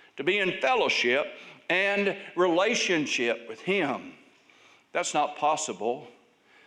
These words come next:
with a mindless whatever. We got a Roomba for Christmas.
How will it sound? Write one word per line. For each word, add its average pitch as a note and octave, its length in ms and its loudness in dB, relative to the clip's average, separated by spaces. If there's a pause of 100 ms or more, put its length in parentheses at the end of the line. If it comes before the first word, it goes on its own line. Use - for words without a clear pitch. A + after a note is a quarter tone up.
(140)
with A2 120 -12
a G#2+ 60 -8
mindless B2 920 -2 (1700)
whatever. E2 380 -8 (3000)
We D#3 80 2
got C#3+ 180 4
a C3 40 4
Roomba A#2 540 0
for - 180 -20
Christmas. - 720 -12